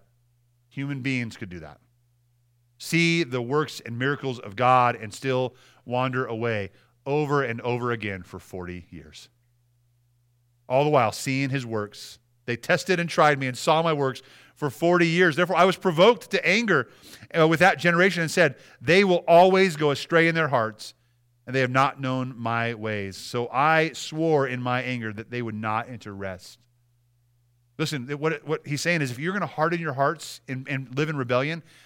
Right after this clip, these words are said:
you will not find rest. But what is the opposite of that? What is the promise of that? If you and I would humble ourselves and get over ourselves and stop rebelling against the Almighty God,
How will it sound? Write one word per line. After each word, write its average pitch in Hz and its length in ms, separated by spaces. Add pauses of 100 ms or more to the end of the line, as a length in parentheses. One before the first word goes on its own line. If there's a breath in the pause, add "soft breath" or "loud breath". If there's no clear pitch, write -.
(100)
you 151 120
will 143 100
not 120 520
find 101 340
rest. - 460 (640)
But 135 120
what 175 140
is 214 80
the 170 140
opposite 117 480
of 101 120
that? 78 220
What 131 160
is 190 100
the 165 80
promise 147 440
of 73 120
that? 76 220 (720)
If 127 100
you 151 220
and 175 80
I 160 100
would 135 140
humble 156 400
ourselves 180 680 (400 soft breath)
and 143 100
get 135 140
over 156 240
ourselves 180 420
and 143 120
stop 160 280
rebelling 143 520
against 143 420
the 139 140
Almighty 151 440
God, 131 440